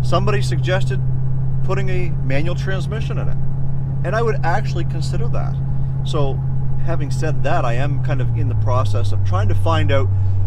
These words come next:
what it's gonna take to do so. And I can only assume that I'm gonna have to find an old junked Mustang to rob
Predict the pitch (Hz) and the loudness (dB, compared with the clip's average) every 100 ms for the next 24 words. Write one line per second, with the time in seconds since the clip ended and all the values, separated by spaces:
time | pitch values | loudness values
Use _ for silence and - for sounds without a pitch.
0 | - - - 135 147 - - - - - | 2 0 2 2 2 2 0 2 2 2
1 | - - - - 95 98 - - 92 95 | 2 2 2 0 0 0 0 2 2 2
2 | 95 95 98 98 98 107 101 95 95 101 | 2 0 0 0 0 0 0 0 0 0
3 | 107 - 143 139 127 - 123 120 104 101 | 0 2 2 0 0 -2 -2 0 0 2
4 | 101 104 98 98 - 110 104 101 113 110 | 2 0 0 0 0 2 2 2 0 0
5 | 98 - 107 101 101 107 135 - 139 131 | 0 -2 0 0 0 0 0 2 2 2
6 | 131 - - - - 104 110 107 101 101 | 2 0 0 0 0 0 2 2 2 2